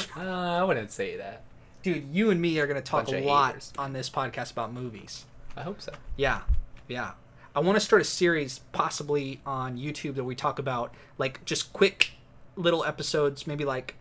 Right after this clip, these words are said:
Speaker 2: fifteen minutes on movies that you should have watched, but that you probably didn't see. So an example of this would be, like, King Arthur. So King Arthur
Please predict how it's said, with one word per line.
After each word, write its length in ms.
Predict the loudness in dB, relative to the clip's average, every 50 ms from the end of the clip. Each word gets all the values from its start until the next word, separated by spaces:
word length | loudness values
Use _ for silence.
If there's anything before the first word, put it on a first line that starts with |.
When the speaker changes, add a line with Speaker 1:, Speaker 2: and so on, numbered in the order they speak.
| -8 -2 0
Speaker 2:
fifteen 320 | 0 0 -2 -4 -6 -4
minutes 280 | -4 -4 -4 -4 -4 -4
on 240 | -4 -4 -6 -6 -10 -16 -20 -20 -20 -20 -20 -10 0
movies 400 | 4 6 6 6 6 4 2 2 2
that 120 | 0 0
you 80 | -2 -6
should 260 | -4 0 0 2 2
have 140 | 2 2 0
watched, 520 | 0 0 0 0 -2 -4 -8 -10 -12 -14 -18 -20 -20 -20 -20 -20 -20 -20 -20 -20 -12 -8
but 80 | -6 -6
that 80 | -6
you 100 | -6 -8
probably 340 | -6 -2 0 2 2 2 2
didn't 260 | 0 -2 -6 -6 -6 -6
see. 320 | -6 -6 -6 -8 -10 -14 -18 -20 -20 -20 -20 -20 -20 -20 -20 -20 -20 -20 -20 -20 -20 -20 -20 -20 -20 -20 -20 -18 -12
So 360 | -4 2 4 4 4 4 2
an 60 | 0 -2
example 360 | -2 0 0 0 0 0 0
of 60 | 0
this 180 | 0 0 -2 -4
would 140 | -6 -6
be, 380 | -6 -6 -6 -4 -6 -6 -8 -10 -14 -20 -20 -20 -20 -10 -4
like, 320 | -2 -2 -2 -2 -6 -10 -16 -18 -20 -20 -20 -20 -20 -20 -20 -20 -20 -18 -10
King 220 | -6 -4 -2 0 0
Arthur. 400 | 0 -2 -2 -4 -10 -14 -14 -16 -20 -20 -20 -20 -20 -14
So 160 | -12 -10 -8
King 240 | -6 -4 -2 2 2
Arthur 560 | 2 2 2 2 2 4 4 4 2 0 -2